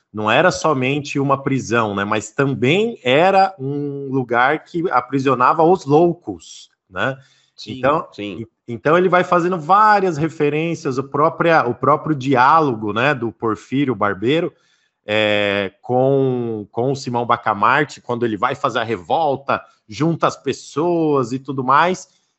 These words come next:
Speaker 1: o próprio diálogo demonstra aquele espírito da Revolução Francesa, ou seja, é,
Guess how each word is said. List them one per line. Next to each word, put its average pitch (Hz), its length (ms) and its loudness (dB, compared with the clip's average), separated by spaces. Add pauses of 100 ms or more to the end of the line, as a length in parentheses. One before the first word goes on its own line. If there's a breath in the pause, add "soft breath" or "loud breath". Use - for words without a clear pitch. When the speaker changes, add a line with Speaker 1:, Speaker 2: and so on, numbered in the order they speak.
(140)
Speaker 1:
o 127 80 -6
próprio 185 460 2
diálogo 156 640 2
demonstra 147 840 -2
aquele 139 260 -6
espírito 175 580 -6
da 143 140 -2
Revolução 139 480 -4
Francesa, 147 580 0
ou 131 60 0
seja, 117 420 -2 (640)
é, 107 640 2